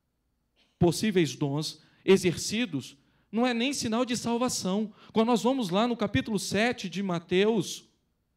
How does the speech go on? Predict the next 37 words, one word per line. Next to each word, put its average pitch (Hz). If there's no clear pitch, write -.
nós 214
vamos 240
ver, 233
queridos, 220
o 214
Senhor 226
Jesus 202
falando 220
que 226
nem 277
todos 247
que 226
dizem: 220
"Senhor, 226
Senhor", 220
entrará 233
no 247
reino 226
dos 240
céus. 214
Que 277
muitos 277
naquele, 226
no 220
dia 220
vão 208
chegar 214
e 220
vão 208
falar 220
assim: 214
"Senhor, 202
nós 143
profetizamos 202
em 156
teu 131
nome. 113